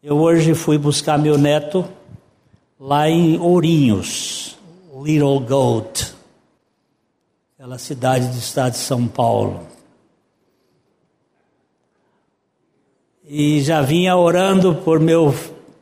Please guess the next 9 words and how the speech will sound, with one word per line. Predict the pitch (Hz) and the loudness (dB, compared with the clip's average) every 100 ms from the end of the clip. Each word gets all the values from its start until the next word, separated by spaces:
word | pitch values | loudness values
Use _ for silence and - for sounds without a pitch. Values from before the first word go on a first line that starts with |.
| - | -10
neto, | 143 170 185 190 143 101 - - _ _ _ _ _ _ _ _ - | -2 0 0 0 -2 -2 -6 -20 _ _ _ _ _ _ _ _ -6
para | 147 151 156 | -2 0 -2
que | 156 151 147 | -2 0 0
o | 143 | 0
Senhor | 139 - 147 147 160 160 | -2 0 2 2 2 0
Jesus | 143 147 131 147 151 147 - - - - - _ _ _ _ _ _ _ _ _ _ _ _ _ _ _ _ _ - | 0 0 0 2 2 0 -2 -8 -10 -12 -18 _ _ _ _ _ _ _ _ _ _ _ _ _ _ _ _ _ -16
ilumine | 143 143 143 170 165 139 110 92 - - _ _ _ _ _ _ _ _ _ _ | -8 -2 0 2 4 4 2 -2 -10 -20 _ _ _ _ _ _ _ _ _ _
o | |
Felipe. | 131 - 131 131 - | -12 -6 -2 -2 -4